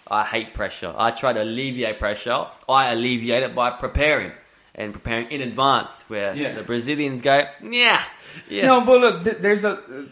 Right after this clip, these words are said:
Speaker 2: a difference between the pressure I like it and the pressure that I hate it.
Speaker 1: Yeah.
Speaker 2: If I'm being tested, well, I do hate it.
Speaker 1: English test?
Speaker 2: No, no, not just about, like, the English test. Can you imagine if you just come, so we know each other. If you just come to me, "Ignacio,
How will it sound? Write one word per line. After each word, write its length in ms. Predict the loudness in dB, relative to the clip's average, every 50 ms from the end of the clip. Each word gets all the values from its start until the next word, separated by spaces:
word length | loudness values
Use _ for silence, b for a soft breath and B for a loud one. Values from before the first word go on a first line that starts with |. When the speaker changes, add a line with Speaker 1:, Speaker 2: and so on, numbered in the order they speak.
| _ -8
Speaker 2:
a 80 | -8
difference 340 | -4 -4 -6 -6 -6 -10 -10
between 460 | -10 -12 -12 -8 -6 -4 -4 -4 -4
the 80 | -4 -6
pressure 460 | -6 -2 -2 -2 -2 -2 -4 -6 -6 -6
I 120 | -6 -6 -6
like 340 | -2 -2 -2 -2 -2 -2 -6
it 200 | -6 -6 -6 -8
and 80 | -8 -8
the 60 | -8 -6 -6
pressure 220 | -6 -6 -6 -8 -6
that 120 | -6 -6
I 60 | -6 -8
hate 280 | -12 -14 -14 -14 -16
it. 100 | -18 -20 _ _ _ _ _ -20
Speaker 1:
Yeah. 80 | -20 B B B B -8
Speaker 2:
If 160 | -8 -4 0
I'm 160 | 0 0 0
being 280 | 0 -2 -4 -4 -6 -6
tested, 680 | -8 -6 -6 -6 -6 -6 -6 -4 -4 -4 -4 -6 -12 -18 B B B B B -12 -6
well, 300 | -2 2 4 4 4 4
I 120 | 2 0
do 160 | 0 -2 -4 -8
hate 280 | -6 -6 -6 -6 -6
it. 200 | -6 -8 -10 -12 _ -8
Speaker 1:
English 300 | -8 -6 -6 -6 -6 -6
test? 220 | -8 -8 -10 -12 -20 _ _ _ 2
Speaker 2:
No, 140 | 2 4
no, 220 | 6 8 8 8 8
not 260 | 8 6 6 6 4
just 160 | 0 -2 -2
about, 260 | 0 2 4 4 4 4
like, 160 | 2 0 0
the 100 | -6 -6 -4 -4
English 260 | -2 -2 -2 -4 -6 -6
test. 340 | -8 -8 -8 -10 -18 -20 b b b b b
Can 100 | -8 -6
you 60 | -6
imagine 420 | -4 -4 -4 -6 -6 -6 -8 -8 -10
if 160 | -10 -8 -6
you 80 | -8 -6
just 240 | -4 -4 -6 -4
come, 300 | -2 -2 -2 -2 -4 -6
so 160 | -4 -4 -4 -4
we 180 | -2 -2 -2
know 160 | -2 -2 -4
each 140 | -4 -6 -8
other. 260 | -8 -8 -8 -10 -18 -20 -20 _ _ _ b b b b b b b
If 120 | -10 -8
you 40 | -6
just 140 | -6 -6 -4
come 140 | -4 -4 -4
to 80 | -4
me, 100 | -4 -4
"Ignacio, 360 | -2 0 0 -2 -2 -4 -10